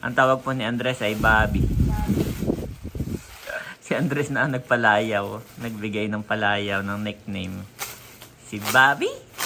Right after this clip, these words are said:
Speaker 1: Tuturo
Speaker 2: Bobby.
Speaker 1: yung tiyan ni Janet. Bobby.
Speaker 2: So, ito naman, Daddy, ay
Speaker 1: Lampin?
Speaker 2: towel.
Speaker 1: Ah, towel. Okay.
Speaker 2: Kapag naligo si Bobby,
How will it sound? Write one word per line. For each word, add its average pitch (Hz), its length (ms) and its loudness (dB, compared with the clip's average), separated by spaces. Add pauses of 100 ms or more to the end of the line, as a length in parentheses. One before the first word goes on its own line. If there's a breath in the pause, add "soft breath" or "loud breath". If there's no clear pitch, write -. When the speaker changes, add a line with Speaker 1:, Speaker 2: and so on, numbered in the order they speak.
(140)
Speaker 1:
Tuturo 110 480 -4
Speaker 2:
Bobby. 110 80 -2
Speaker 1:
yung 110 160 -4
tiyan 110 320 -2
ni 104 80 -6
Janet. 101 500 -6
Bobby. 113 460 4 (2250)
Speaker 2:
So, 247 160 -14
ito 254 180 -12
naman, 247 380 -14
Daddy, 214 400 -14
ay 220 640 -10
Speaker 1:
Lampin? 110 480 -6
Speaker 2:
towel. - 280 -12 (300)
Speaker 1:
Ah, 123 220 0
towel. 98 540 0 (260)
Okay. - 320 -16
Speaker 2:
Kapag 220 320 -14
naligo 214 420 -16
si 220 160 -16
Bobby, 226 540 -10